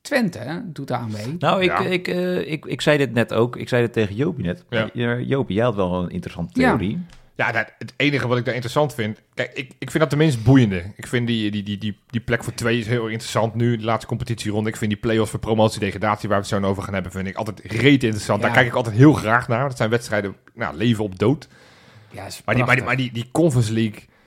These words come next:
Speaker 3: Die, die boeien me niet zo gigantisch veel, omdat je altijd ongeveer, nou,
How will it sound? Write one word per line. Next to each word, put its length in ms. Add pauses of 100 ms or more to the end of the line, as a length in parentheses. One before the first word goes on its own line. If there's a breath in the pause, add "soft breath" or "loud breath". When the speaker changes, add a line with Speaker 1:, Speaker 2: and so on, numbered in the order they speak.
(640 soft breath)
Speaker 3:
Die, 180
die 140
boeien 300
me 160
niet 240
zo 80
gigantisch 460
veel, 200
omdat 200
je 60
altijd 220 (240)
ongeveer, 440 (120)
nou, 200